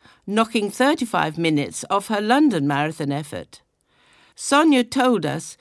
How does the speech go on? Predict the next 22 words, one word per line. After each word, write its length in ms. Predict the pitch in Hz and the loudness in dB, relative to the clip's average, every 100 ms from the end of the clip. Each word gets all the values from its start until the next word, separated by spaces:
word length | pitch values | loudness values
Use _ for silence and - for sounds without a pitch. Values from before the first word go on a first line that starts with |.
| - _ | -20 _
she 220 | - 226 | -4 -2
highly 320 | 233 262 254 | 2 2 2
recommended 720 | 208 214 233 214 202 165 147 | -2 -2 -2 0 0 -2 -2
it 180 | 151 - | -4 -2
for 160 | 196 - | -6 0
anyone 560 | 254 254 175 147 151 170 | 2 4 2 0 -2 -4
who 160 | 180 | -6
has 200 | 180 170 | -6 -4
done 220 | 220 208 | -2 0
the 80 | 202 | -2
Virgin 500 | 190 233 226 208 160 | 0 2 0 -2 -2
London 400 | 156 151 151 151 | 0 -2 -2 -2
Marathon 600 | 151 143 147 - 127 151 _ - - | -2 -2 -4 -6 -8 -8 _ -20 -10
and 220 | 180 190 | -6 -4
wants 320 | 196 214 - | 0 0 0
a 80 | 202 | -4
fresh 380 | - 208 208 - | -2 -4 -4 -6
challenge. 720 | 240 214 175 139 135 143 - _ _ _ _ _ _ _ _ _ _ _ _ | -2 0 0 -4 -6 -10 -18 _ _ _ _ _ _ _ _ _ _ _ _
More 340 | 180 208 277 170 | 0 4 6 4
excitingly 880 | - - 185 233 240 143 143 135 151 | 0 0 2 2 0 -2 -2 -4 -8
still, 500 | - - 226 233 160 | -10 -2 0 2 0
however, 640 | 147 127 123 131 127 | -2 -2 -4 -4 -6